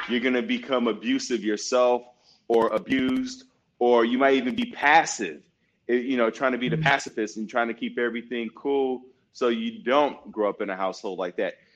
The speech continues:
Speaker 1: So we, we all are affected in some way by, uh, the, the household that we grew up in and how we saw our our parents model, uh, adult behavior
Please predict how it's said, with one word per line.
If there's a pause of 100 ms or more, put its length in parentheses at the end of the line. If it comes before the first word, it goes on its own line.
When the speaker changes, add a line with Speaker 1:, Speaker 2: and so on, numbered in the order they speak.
(100)
Speaker 1:
So
we, (100)
we
all
are
affected (440)
in
some
way
by, (100)
uh, (540)
the,
the
household
that
we
grew
up
in
and
how
we
saw
our (280)
our
parents
model, (320)
uh,
adult
behavior